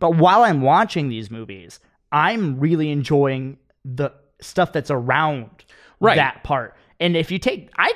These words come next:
Speaker 1: I want to, I
Speaker 2: But
Speaker 1: want to
Speaker 2: as
Speaker 1: know more
Speaker 2: those
Speaker 1: about the
Speaker 2: aren't the
Speaker 1: Continental.
Speaker 2: focus of the films, they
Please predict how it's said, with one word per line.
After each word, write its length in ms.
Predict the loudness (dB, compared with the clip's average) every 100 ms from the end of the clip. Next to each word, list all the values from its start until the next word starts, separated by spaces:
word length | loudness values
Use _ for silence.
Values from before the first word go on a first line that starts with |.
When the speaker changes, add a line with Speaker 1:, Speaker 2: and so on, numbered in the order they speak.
| -2
Speaker 1:
I 180 | 0 2
want 320 | 4 2 2 0
to, 160 | -2 2
I 80 | 2
Speaker 2:
But 120 | 2
Speaker 1:
want 100 | 2
to 60 | 4
Speaker 2:
as 80 | 4
Speaker 1:
know 120 | 2
more 160 | 4 2
Speaker 2:
those 100 | 2
Speaker 1:
about 40 |
the 60 | 0
Speaker 2:
aren't 140 | -2
the 60 | -2
Speaker 1:
Continental. 360 | -4 -4 0 0
Speaker 2:
focus 340 | -2 -8 -8
of 460 | -6 -6 -6 -12 -12
the 100 | -12
films, 800 | -6 -2 -2 -4 -10 -18 -20 -20 -12
they 420 | -6 -4 -4 -6